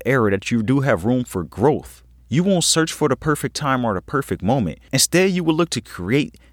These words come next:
that perfect thing just for you. Never allow that perception of things being perfect to stop you from making things perfect for yourself. Perfect is all person specific. Whatever you thinking about, whatever you envision, that's what you create for yourself. And that's what perfect means for you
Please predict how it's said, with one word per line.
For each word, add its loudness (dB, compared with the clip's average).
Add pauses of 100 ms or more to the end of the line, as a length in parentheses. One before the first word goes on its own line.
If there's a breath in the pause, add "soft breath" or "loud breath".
that 0
perfect -2
thing 0
just 0
for 0
you. 0 (360 soft breath)
Never 2
allow 0
that 0
perception 0
of -2
things 0
being 0
perfect -2
to -6
stop -4
you 0
from -4
making -4
things -4
perfect -4
for -4
yourself. -2 (140)
Perfect 0
is -4
all 2
person -2
specific. -4
Whatever 0
you -4 (400 soft breath)
thinking 2
about, 2
whatever 2
you 0
envision, 0
that's -2
what -6
you -2
create -2
for -4
yourself. 0
And 4
that's 0
what 0
perfect -2
means 2
for -6
you 0